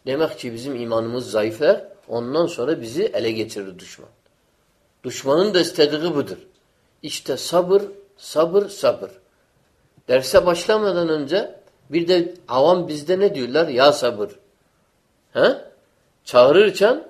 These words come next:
ya sabır. Caiz mi bu? Aslında caiz değil. Sabır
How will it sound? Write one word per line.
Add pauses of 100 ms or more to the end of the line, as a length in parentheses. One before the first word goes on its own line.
ya
sabır. (480)
Caiz
mi
bu? (640)
Aslında
caiz
değil. (520)
Sabır